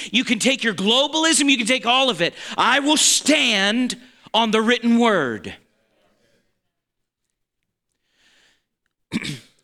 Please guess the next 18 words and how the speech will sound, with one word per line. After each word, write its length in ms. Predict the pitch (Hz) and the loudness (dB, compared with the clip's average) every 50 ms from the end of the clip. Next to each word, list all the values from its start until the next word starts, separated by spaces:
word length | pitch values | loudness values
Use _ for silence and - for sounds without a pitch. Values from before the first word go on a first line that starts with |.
| _ - | _ -4
But 180 | 147 220 214 220 | -4 -4 -2 0
what 160 | 233 226 - | -2 0 0
we 140 | 202 196 185 | 0 -2 -2
do 260 | 160 214 269 302 269 | 0 -2 0 0 2
is, 380 | 202 185 202 202 - - - - _ _ _ _ _ _ _ _ _ _ _ _ _ _ _ _ _ _ _ _ _ _ - | 0 0 0 0 -2 -4 -6 -12 _ _ _ _ _ _ _ _ _ _ _ _ _ _ _ _ _ _ _ _ _ _ -4
many 300 | 156 196 220 240 254 226 | -2 0 0 0 -2 -2
times, 320 | - 214 196 202 214 - | 0 -2 -2 -2 -2 -2
and 100 | 175 180 | -2 0
I 100 | 185 220 | 0 0
did 160 | 208 220 202 | -2 -2 -4
this 140 | 170 175 - | -4 -4 -4
many 380 | - 165 180 202 226 247 233 202 | -4 -2 0 0 0 0 0 -2
times 320 | 156 170 160 143 139 123 | -4 -4 -6 -6 -6 -6
as 120 | 143 131 135 | -6 -4 -4
a 40 | |
young 240 | 135 131 151 170 180 | -2 -2 -2 -4 -4
believer 300 | 160 151 139 135 120 123 | -6 -6 -6 -6 -6 -6
especially, 560 | 117 - - - 143 131 - - 101 87 - | -8 -8 -6 -6 -6 -8 -8 -10 -12 -16 -18